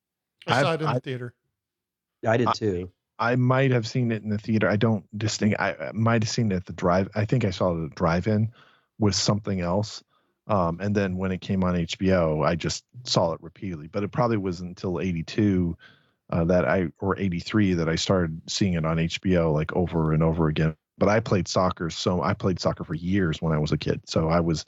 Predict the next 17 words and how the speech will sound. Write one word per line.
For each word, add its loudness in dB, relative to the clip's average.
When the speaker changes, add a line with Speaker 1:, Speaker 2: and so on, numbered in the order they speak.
Speaker 2:
you 2
know, 2
there, 2
there 2
were 4
not 0
a -6
lot -2
of -12
soccer -6
movies. -14
There -4
was, -6
you -2
know, -4
uh, 0
uh, -2